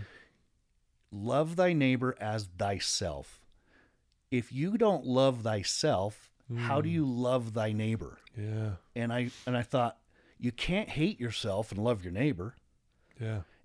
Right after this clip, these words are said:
Speaker 1: And I don't know why that comes to me right now, but I start thinking about that, and I start going, "Okay, it's hard to pay a compliment if you don't love yourself.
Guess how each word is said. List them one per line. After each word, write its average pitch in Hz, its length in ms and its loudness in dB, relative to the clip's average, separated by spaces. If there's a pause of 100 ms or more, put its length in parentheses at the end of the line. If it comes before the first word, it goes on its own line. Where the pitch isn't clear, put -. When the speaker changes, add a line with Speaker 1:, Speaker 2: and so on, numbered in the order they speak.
(100)
Speaker 1:
And 135 400 4
I 143 100 0
don't 180 120 2
know 175 80 0
why 156 180 8
that 143 160 2
comes 131 260 0
to - 80 0
me 127 120 4
right 113 280 -2
now, 117 540 -2 (420)
but 127 120 0
I 120 60 2
start 160 300 -2
thinking 185 340 -2
about 107 360 0
that, 104 320 -4
and 123 100 -4
I 117 60 -2
start 110 280 -6
going, 123 260 0
"Okay, 131 300 -2
it's 101 280 -8
hard 147 500 -2
to 175 60 0
pay 131 260 -4
a 117 60 0
compliment 117 760 -4 (540)
if 117 180 -6
you 117 60 0
don't 139 240 0
love 95 180 -2
yourself. 82 580 -8